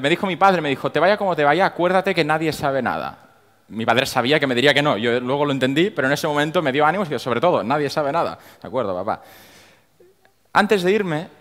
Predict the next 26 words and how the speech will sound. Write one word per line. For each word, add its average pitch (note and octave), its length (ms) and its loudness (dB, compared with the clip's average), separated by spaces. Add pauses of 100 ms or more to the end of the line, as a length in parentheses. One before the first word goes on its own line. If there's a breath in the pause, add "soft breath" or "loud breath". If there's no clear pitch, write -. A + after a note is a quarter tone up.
(380)
hubo F#3+ 380 -4
algo F3+ 280 0
que D3 340 0
igual D#3+ 220 0
me G3+ 100 -2
cambió E3 360 -2
bastante F3 360 -4
más E3+ 160 -6
de F3 60 -6
lo D#3+ 80 -4
que D3+ 60 -4
me C#3+ 60 -4
pensaba, D3 360 -4
que C3+ 60 -2
es - 100 -12
que D3 80 -2
el, B2 200 -2
el A#2+ 360 -4
experto G3 440 -4
en G3+ 80 -2
informática F3+ 520 0
me E3+ 100 0
dijo, C#3 500 -2
"Espere, B2 540 0
señor A2 560 -4 (140)
inversor, A2 600 -4